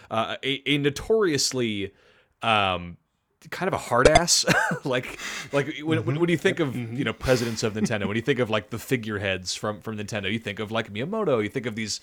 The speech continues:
Speaker 1: very friendly, like, creative types, but Yamauchi was, like, notoriously, like, very, like, "No, we're, we're here, we are here to be a business, we are here to make money." And <laughs> it, it's just interesting to,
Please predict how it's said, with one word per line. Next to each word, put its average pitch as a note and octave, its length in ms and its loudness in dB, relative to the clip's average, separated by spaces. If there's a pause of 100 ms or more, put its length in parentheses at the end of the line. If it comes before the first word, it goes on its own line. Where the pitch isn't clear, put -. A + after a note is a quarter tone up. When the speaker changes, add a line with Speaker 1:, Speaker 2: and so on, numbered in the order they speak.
(460)
Speaker 1:
very A3 160 2
friendly, G3 440 2
like, D3 220 2
creative E3 440 0
types, A2 340 0
but C#3 100 0
Yamauchi C3+ 420 2
was, G#2+ 220 -2
like, F#2+ 320 -6
notoriously, A2+ 720 -2
like, F2+ 380 -6 (580)
very, G2+ 800 0 (500)
like, F#2+ 360 -8
"No, G#2+ 220 0
we're, A2 300 -4
we're A#2+ 200 -2
here, C#3 180 2
we C#3+ 140 0
are A#2 100 -2
here A#2+ 260 -2
to A2+ 220 -6
be A#2 200 -2
a G#2+ 40 0
business, G2+ 340 -6
we B2 100 -6
are G2+ 80 -6
here A#2 180 -4
to A#2 80 -8
make G#2+ 200 -4
money." G2 280 -6
And G2+ 200 -4
<laughs> - 60 -8
it, D#3 140 -2
it's C3+ 140 -8
just - 180 -8
interesting A#2 400 -8
to, G2 260 -4